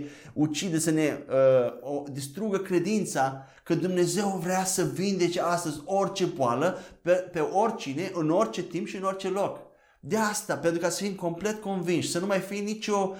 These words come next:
niciun contraargument în mintea noastră care să anihileze credința noastră. Și vom începe astăzi cu un, un prim subcapitol, cu primul, cu un prim argument, contraargument, uh, care se intitulează Suveranitatea lui Dumnezeu.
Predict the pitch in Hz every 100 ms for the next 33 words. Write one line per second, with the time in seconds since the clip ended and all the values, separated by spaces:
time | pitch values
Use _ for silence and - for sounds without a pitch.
0 | - - 220 233 214 - 226 226 208 180
1 | 160 175 190 190 180 165 180 170 147 151
2 | 160 156 170 165 160 165 151 151 - 151
3 | 165 160 139 139 147 131 127 117 - -
4 | - _ _ - 165 175 175 190 185 285
5 | 220 180 202 208 - 170 165 165 - -
6 | 147 147 233 240 214 208 180 - 123 -
7 | 170 175 135 185 185 160 - 131 135 135
8 | 143 156 202 170 143 131 127 131 160 170
9 | 160 135 127 117 113 180 - - _ _
10 | _ - 127 147 147 170 156 165 160 160
11 | 160 185 185 - 165 165 160 151 143 170
12 | 165 160 156 143 143 143 123 113 80 -
13 | -